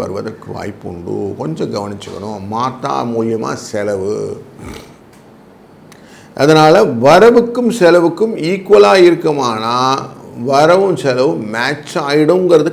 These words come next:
கன்ஃபார்ம் ஆயிருச்சு. இந்த மாதம் முழுவதுமே இந்த குருவின் நாற்பத்தெட்டு நாள் என்ற இந்த ஸ்பெல்லுடைய முழுவதுமே நீங்கள் வணங்கக்கூடிய தெய்வமாக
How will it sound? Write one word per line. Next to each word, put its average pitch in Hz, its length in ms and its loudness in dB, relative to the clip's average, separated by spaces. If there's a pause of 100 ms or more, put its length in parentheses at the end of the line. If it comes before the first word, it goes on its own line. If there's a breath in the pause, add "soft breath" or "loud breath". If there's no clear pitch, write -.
கன்ஃபார்ம் 107 400 -10
ஆயிருச்சு. 98 420 -6 (1400 loud breath)
இந்த 147 360 4
மாதம் 131 760 2
முழுவதுமே 123 600 0 (200)
இந்த 135 200 -2 (320)
குருவின் 147 420 0 (200)
நாற்பத்தெட்டு 123 680 -6 (100)
நாள் 135 200 0 (400)
என்ற 110 160 -6 (240)
இந்த 113 160 -4 (460)
ஸ்பெல்லுடைய 131 580 -2 (140)
முழுவதுமே 117 680 -4 (1000 loud breath)
நீங்கள் 143 480 2 (260)
வணங்கக்கூடிய 131 920 -2
தெய்வமாக 104 840 -8